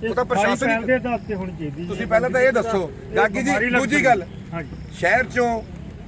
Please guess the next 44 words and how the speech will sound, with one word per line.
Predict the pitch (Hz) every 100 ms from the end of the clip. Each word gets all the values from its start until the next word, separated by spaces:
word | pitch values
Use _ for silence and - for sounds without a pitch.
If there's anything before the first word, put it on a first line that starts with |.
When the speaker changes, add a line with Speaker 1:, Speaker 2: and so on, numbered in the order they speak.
| -
Speaker 1:
ਤੇਰਾਂ | 208 214 226
ਡੰਪ, | 202 208 233 240
ਚੌਦਾਂ | 226 208 214
ਚੱਕੇ | 214 185 - 208
ਗਏ | 160 170
ਸੀ | 175 190 220
ਦਾਮਨ | 214 214 214
ਜੀ | 202
ਵੇਲੇ। | 196 175
Speaker 2:
ਬਿਲਕੁਲ। | 143 139 - - -
Speaker 1:
ਚੱਕੇ | 156 -
ਗਏ | 220 233
ਸੀ। | 226 220 - - -
ਉਦੋਂ | 190 185 208
ਪਹਿਲਾਂ | 202 233
ਪੰਦਰਾਂ | 208 208 202 208
ਸਾਲ | 208 202
ਨਹੀਂ | 175
ਚੱਕੇ | 220 240 233
ਗਏ | 220
ਸੀ, | 214 220
ਵੀਹ | 233
ਸਾਲ | 196 220
ਕਦੇ | 208 214
ਨਹੀਂ | 262
ਸੀ | 247
ਚੱਕੇ | 226 - 202
ਗਏ। | 180 - - - -
ਹੁਣ | 214
ਬੇਨਤੀ | 208 208 208 214
ਹੈ | 214
ਵੀ, | 233
ਅਹ, | 226 - - - - - 180 180
ਨੈਣਾ | 175 180 196
ਦੇਵੀ | 202 214
ਮੰਦਿਰ | 202 190 190
ਦੇ | 196
ਨਾਲ | 190 170 175
ਤੁਹਾਡੇ | 196 202
ਸਾਹਮਣੇ | 170 180 220
ਸਫਾਈ | 208 170 190
ਕਰਾਈ | 185 185 214
ਸੀ, | 262
ਬਿਲਕੁਲ | 247 - 233